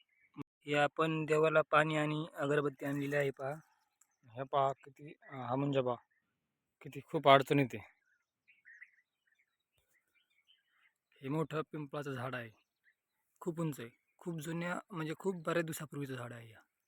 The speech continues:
हे पहा, त्या झाडाखाली बरोबर असा मुंजाबा आहे.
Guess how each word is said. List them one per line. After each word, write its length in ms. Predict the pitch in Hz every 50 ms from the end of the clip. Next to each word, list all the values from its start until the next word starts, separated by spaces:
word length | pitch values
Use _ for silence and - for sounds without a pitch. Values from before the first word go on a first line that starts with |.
| _ _ _ _ _ _ _ _ _ _ _ _ _ _ _ _ _ _ _ _ _ _ _ _ _ _ _ _ _ _ _ _ _ -
हे 60 | 139
पहा, 180 | 120 - 117 107 - - _ _ _ _ _ _ _ _ _ _ -
त्या 80 | 175 151
झाडाखाली 540 | 127 135 127 147 160 151 - 139 139 147 143
बरोबर 520 | 147 151 151 143 156 156 160 165 165 170 - - _
असा 200 | - - - 147
मुंजाबा 520 | 143 139 139 139 135 131 127 120 123 120 117
आहे. 300 | 113 113 110 - _